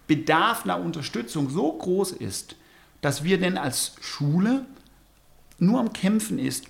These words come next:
um überhaupt jemand ans Telefon zu kriegen. Dass überhaupt jemanden ein Fax liest, das ist auch ein lustiges Wort.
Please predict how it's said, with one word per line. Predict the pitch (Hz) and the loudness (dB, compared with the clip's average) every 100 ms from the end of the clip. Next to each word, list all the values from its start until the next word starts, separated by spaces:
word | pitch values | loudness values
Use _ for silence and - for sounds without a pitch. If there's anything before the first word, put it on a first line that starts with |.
| - | -4
um | 156 | -2
überhaupt | 160 147 120 131 196 - - | -2 -2 0 0 -2 -4 -10
jemand | 113 127 - | -4 -4 -2
ans | 165 165 - | -4 -4 -8
Telefon | 107 95 90 95 90 | -8 -6 -8 -12 -14
zu | - | -16
kriegen. | - 101 90 98 - - - | -16 -14 -12 -12 -14 -20 -10
Dass | 147 | -8
überhaupt | 180 170 147 180 - - | -4 -2 0 -2 -4 -2
jemanden | 147 143 131 151 - | 0 0 0 0 2
ein | 120 117 - - - | 2 2 -4 -18 -20
Fax | - - 202 - - - - - | -4 2 2 4 2 2 -2 -6
liest, | 110 117 123 - - | 0 2 2 0 -6
das | 95 | -10
ist | |
auch | - | -10
ein | 92 92 | -6 -4
lustiges | 104 - 107 92 | -4 -6 -6 -2
Wort. | 104 98 | 2 0